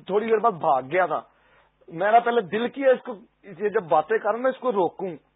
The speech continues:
اور اس سے پوچھوں، تجھے یہ کس نے کہا ٹخنے ہونے چاہیے اور موڈے سے موڈا نہیں جڑنا چاہیے؟ موڈے سے موڈا جڑنا نماز ہے، کہ صفوں میں خلا موڈے سے موڈا جڑنے سے ختم ہوتا ہے، ٹخنے جڑنے سے ختم نہیں ہوتا۔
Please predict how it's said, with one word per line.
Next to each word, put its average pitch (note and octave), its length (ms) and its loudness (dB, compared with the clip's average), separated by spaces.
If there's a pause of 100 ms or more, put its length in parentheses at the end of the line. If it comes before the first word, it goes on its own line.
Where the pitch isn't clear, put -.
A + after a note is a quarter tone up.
(340)
اور F#3+ 100 -4
اس F#3 100 -8
سے A#3 60 2
پوچھوں، B3+ 480 -4
تجھے C4+ 520 -6
یہ C4 60 -4
کس A#3 200 -12
نے B3 140 -2
کہا B3 100 0
ٹخنے A#3 420 -4
ہونے G#3+ 240 -2
چاہیے A3+ 280 -4 (440)
اور G3 140 -2
موڈے A3+ 300 0
سے A#3+ 60 4
موڈا A3 340 2
نہیں B3+ 100 0
جڑنا G#3+ 260 -2
چاہیے؟ A#3+ 220 -6
موڈے B3+ 340 -2
سے A3+ 80 -2
موڈا A3+ 420 2
جڑنا G3+ 400 2
نماز D#3 500 0
ہے، B2 80 -4 (600)
کہ G3+ 80 2 (600)
صفوں A#3 300 6
میں C4 240 8 (560)
خلا F#3 240 8
موڈے A3 280 2
سے G#3 80 4
موڈا G#3 320 2
جڑنے G#3 300 0
سے G#3 60 0
ختم F#3 240 -2
ہوتا G#3+ 140 -2
ہے، A#3 220 2
ٹخنے A3 280 0
جڑنے G3+ 340 -4
سے G3+ 80 -4
ختم F#3 260 -4
نہیں A3+ 160 -6
ہوتا۔ A3+ 220 -2